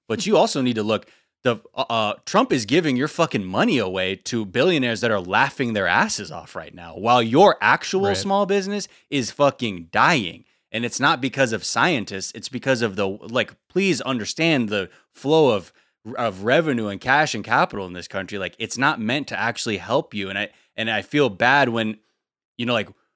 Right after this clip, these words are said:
Speaker 1: it becomes so apparent that there's this absolute total disregard for normal working people. It's like, "Well, I don't know. Did you give me over, did you give me a six-figure donation to my pac? Dude, then I'm not taking that call. Like, I don't give a fuck."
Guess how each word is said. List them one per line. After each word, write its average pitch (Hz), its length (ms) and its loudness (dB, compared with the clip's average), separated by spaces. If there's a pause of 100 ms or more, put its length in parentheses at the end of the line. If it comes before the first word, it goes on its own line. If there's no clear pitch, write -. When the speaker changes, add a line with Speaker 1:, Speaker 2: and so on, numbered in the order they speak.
(180)
Speaker 1:
it 123 180 -2
becomes 127 320 -2
so 131 300 2
apparent 110 640 -4
that 104 160 0
there's 107 180 -2
this 110 140 -4 (100)
absolute 127 720 -2 (140)
total 135 320 -2
disregard 101 840 -4
for 95 240 -6
normal 98 640 -4
working 92 460 -8
people. 90 480 -8
It's 82 160 -12
like, 92 180 -4 (340)
"Well, 113 120 2
I 156 60 8
don't 127 100 2
know. 110 120 0
Did 101 160 -4
you 104 80 -8
give 123 140 2
me 127 140 0
over, 123 280 0
did - 260 -12
you 120 60 -4
give 139 100 0
me 139 100 0
a 101 40 -2
six-figure 123 600 -2
donation 107 580 -4
to 127 80 -8
my 90 140 -6
pac? 127 500 -8 (220)
Dude, 123 160 -6
then 104 100 -4
I'm 139 100 -2
not 196 200 -4
taking 147 340 -8
that 90 220 -6
call. 185 340 -4
Like, 101 140 -14
I 135 80 -4
don't 170 100 -8
give 240 180 -8
a 370 60 -12
fuck." - 300 -20